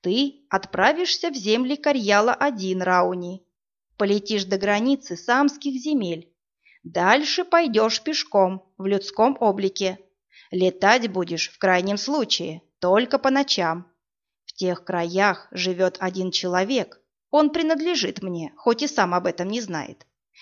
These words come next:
Я научу тебя, что ему наплести. Иди прямо к нему.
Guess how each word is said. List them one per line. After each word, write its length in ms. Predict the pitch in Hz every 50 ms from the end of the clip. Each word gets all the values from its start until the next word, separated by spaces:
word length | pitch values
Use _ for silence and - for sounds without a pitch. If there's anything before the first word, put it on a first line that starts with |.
| - - -
Я 200 | - 262 247 311
научу 460 | 320 320 330 349 381 359 359 - 175 151
тебя, 300 | - - 180 180 170 165
что 200 | - - - 190
ему 280 | 180 190 214 202 185
наплести. 760 | 180 180 180 - 220 233 - - - - 170 165 143 - _ _ _ _ _ _ _ _ _ _ -
Иди 540 | 175 175 175 175 180 185 175 208 247 285
прямо 420 | 294 294 - 220 208 220 240 262 277
к 100 | 277 -
нему. 540 | 269 285 311 269 208 175 175 175 175 _